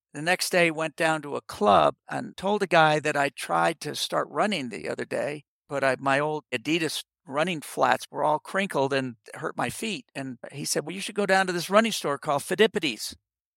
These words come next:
in, uh, Ansley Mall." And they, I said, "What's a running store?" And they said, "It's for runners. It's, it's a," I said, "Well, that's a great idea."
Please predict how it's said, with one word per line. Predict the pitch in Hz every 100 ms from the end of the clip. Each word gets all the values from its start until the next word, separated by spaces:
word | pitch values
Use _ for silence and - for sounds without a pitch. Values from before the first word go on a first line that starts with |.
| _ _ _
in, | - 139 135 131
uh, | 131
Ansley | 156 175 170 180
Mall." | 165 175 120 - _ -
And | 139 131 127 120 _ _ _
they, | - -
I | -
said, | 131 143
"What's | 180 -
a |
running | 143 143 220
store?" | - - - -
And | 135
they | 135
said, | 123 - -
"It's | - -
for | - 170
runners. | 165 190 254 - - -
It's, | 131 - -
it's | -
a," | 131 131 _ _ _ _
I | -
said, | -
"Well, | 156 185
that's | -
a | 143
great | 117 139 220
idea." | - - - - -